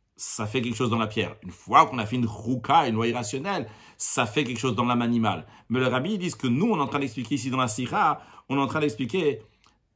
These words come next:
le sujet lui-même, donc non pas les conséquences de la mitzvah. La mitzvah elle-même et la gravure elle-même. La gravure demande des efforts et la mitzvah irrationnelle elle-même demande des efforts. Tandis que dans le Mahamar du Rabbi précédent, dans l'Écoute Torah, il parle des conséquences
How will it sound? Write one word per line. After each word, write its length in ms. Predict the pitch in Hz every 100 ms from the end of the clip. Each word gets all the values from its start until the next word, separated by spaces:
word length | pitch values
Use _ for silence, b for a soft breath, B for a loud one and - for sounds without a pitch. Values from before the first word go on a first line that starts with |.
| -
le 260 | 120 139
sujet 380 | 139 147 127 165
lui-même, 460 | 143 131 165 185 135
donc 120 | 123
non 180 | 135 220
pas 120 | 277
les 180 | 190 113
conséquences 960 | - 185 - - 147 - 214 208 -
de 80 | 110
la 100 | 107
mitzvah. 580 | 104 107 101 113 90 b b b b -
La 280 | 135 151 160
mitzvah 580 | 156 160 131 143 214 -
elle-même 520 | 175 160 180 247 180
et 80 | 147
la 140 | 147
gravure 560 | 135 104 156 147 180 175 165
elle-même. 520 | 165 185 277 170 104 b b
La 220 | 131 151
gravure 760 | 147 117 117 165 143 214 202 139
demande 340 | 110 123 135
des 160 | 123 113
efforts 400 | 113 110 117 139
et 80 | 147
la 160 | 147 147
mitzvah 540 | 143 147 123 139 180
irrationnelle 800 | 143 147 147 190 208 262 190 -
elle-même 380 | 180 190 240 240
demande 280 | 175 180 185
des 140 | 185
efforts. 320 | 180 156 147 -
Tandis 220 | 117 143
que 60 |
dans 120 | 117 131
le 60 |
Mahamar 460 | 127 131 131 165 127
du 100 | 117
Rabbi 200 | 127 135
précédent, 500 | - 113 123 143 127
dans 100 | 110
l'Écoute 300 | 110 110 131
Torah, 280 | 147 214 170
il 100 | -
parle 220 | 180 147
des 120 | -
conséquences 960 | - 208 175 - 180 - 277 220 -